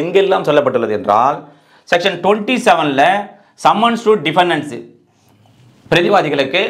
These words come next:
அழைப்பாணை அனுப்புதல். section ட்வென்டி எயிட்டில் service of summons where defendant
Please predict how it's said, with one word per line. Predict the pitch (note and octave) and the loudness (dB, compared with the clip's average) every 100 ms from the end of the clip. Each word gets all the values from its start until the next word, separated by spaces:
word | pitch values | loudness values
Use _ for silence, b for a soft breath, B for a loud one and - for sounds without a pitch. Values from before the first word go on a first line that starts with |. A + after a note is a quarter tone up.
| - - C3 | -8 -4 -2
அழைப்பாணை | D3 C3+ B2+ | 2 0 0
அனுப்புதல். | A2+ G2 G#2 C3 - b b b b b b - - | -4 -4 -6 -6 -14 b b b b b b -16 -2
section | F3+ F3+ G3+ | 0 0 0
ட்வென்டி | F3+ A3 G#3+ A#3 | 0 2 2 2
எயிட்டில் | G3 G3 G#3 A3 | 0 0 0 2
service | F3 F#3+ B3 A3+ | 2 2 -2 0
of | G#3+ F3+ | 0 0
summons | F3 G3+ G#3+ A3+ F#3 D3 | -2 -2 -6 -6 -4 0
where | G3 D#3+ F#3 G#3+ b b - E3+ | 2 2 0 -4 b b -8 -2
defendant | - G#3+ A#3+ | 0 2 0